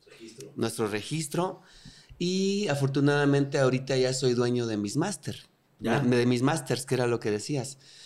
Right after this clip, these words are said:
Speaker 2: Ser dueño de tus masters es
Speaker 1: Todo.
Speaker 2: es dueño de tu, eres dueño de tu catálogo, de tu arte, de todo tu trabajo.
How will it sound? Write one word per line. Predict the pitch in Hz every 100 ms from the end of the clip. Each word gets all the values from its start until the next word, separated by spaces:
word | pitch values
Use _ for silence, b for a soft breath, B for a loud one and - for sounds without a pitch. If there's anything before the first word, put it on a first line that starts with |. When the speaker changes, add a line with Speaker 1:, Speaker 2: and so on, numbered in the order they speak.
| B B B
Speaker 2:
Ser | - 175
dueño | 190 185 165
de |
tus | 135 120
masters | 123 131 135 147 156 - -
es | 123 131 131 - - - _ _
Speaker 1:
Todo. | 104 107 107 - -
Speaker 2:
es | 135
dueño | 139 147 151
de | 143
tu, | 139 120
eres | 135 147
dueño | 147 147 135
de |
tu | 127 -
catálogo, | 113 143 156 160 160 156
de | 113
tu | 107 120
arte, | 139 143 156
de | 131
todo | - 135 139
tu | 139
trabajo. | - 107 107 110 - 185